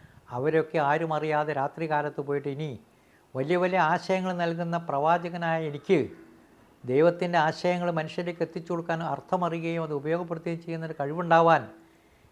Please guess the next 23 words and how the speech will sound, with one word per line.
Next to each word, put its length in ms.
എഴുത്തും 380
വായനയും 280
പഠിക്കാത്ത 480
ഞാൻ 340
പോരാ, 420
എനിക്കതുകൊണ്ട് 640
ഇവരിൽ 320
നിന്നുള്ള 260
രഹസ്യമായി 760
എഴുത്തും 340
വായനയും 280
പഠിക്കണമെന്ന്" 680
അദ്ദേഹം 340
വിചാരിച്ച് 460
അവരാരും 500
അടുത്ത് 240
പോയി 200
ട്യൂഷൻ 440
എടുത്ത് 420
ആ 220
എഴുത്തും 340
വായനയും 280
അറിയുന്നവനായി 680